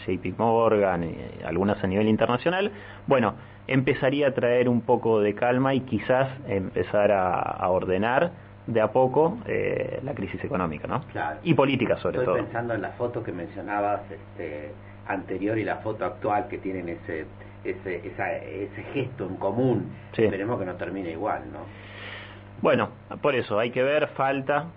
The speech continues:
Speaker 1: eh, falta todavía un montón, poco más de un año para las, ya estamos en realidad casi cumpliendo, va a ser dentro de un año,
Speaker 2: Va a ser dentro de un
Speaker 1: justo,
Speaker 2: año, claro, en
Speaker 1: las,
Speaker 2: agosto,
Speaker 1: sí.
Speaker 2: ahí se fija la fecha, pero generalmente es un, un, el tercer domingo de agosto.
Speaker 1: Sí, sí, las paso van a ser, eh, la primera instancia, así que, bueno,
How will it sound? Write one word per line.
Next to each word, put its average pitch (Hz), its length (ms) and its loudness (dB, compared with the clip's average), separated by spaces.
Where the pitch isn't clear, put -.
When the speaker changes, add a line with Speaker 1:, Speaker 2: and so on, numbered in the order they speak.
Speaker 1:
eh, 92 580 0
falta 98 220 2
todavía 101 400 4
un 104 60 2
montón, 123 400 4
poco 104 160 4
más 107 140 2
de 110 40 4
un 127 80 4
año 151 400 4
para 101 220 4
las, 95 200 0
ya 165 60 6
estamos 104 360 4
en - 80 -6
realidad 110 240 4
casi 104 180 2
cumpliendo, 98 600 2
va 110 80 2
a - 80 0
ser 107 100 4
dentro 101 240 2
de 104 60 6
un 123 80 4
año, 113 240 4
Speaker 2:
Va - 60 0
a 110 60 -6
ser 127 120 0
dentro - 20 0
de 143 60 8
un 143 40 10
Speaker 1:
justo, 147 200 4
Speaker 2:
año, 165 160 0
claro, 107 180 -4
en 95 60 -4
Speaker 1:
las, 98 80 2
Speaker 2:
agosto, 101 500 -2
Speaker 1:
sí. 131 80 2
Speaker 2:
ahí 95 220 2
se 101 100 -8
fija 117 200 -6
la 113 120 0
fecha, - 280 -4
pero 98 160 -8
generalmente 90 460 -10
es 90 60 -12
un, 107 680 -10
un, 104 240 -2
el 107 140 -4
tercer 123 320 -2
domingo 113 280 0
de 95 60 2
agosto. 85 300 -4
Speaker 1:
Sí, 117 200 4
sí, 117 140 2
las 104 180 0
paso 101 800 4
van 95 140 2
a 95 80 0
ser, 101 280 6
eh, 90 520 2
la 95 140 2
primera 101 280 0
instancia, 147 400 2
así 123 220 2
que, 107 300 4
bueno, - 260 0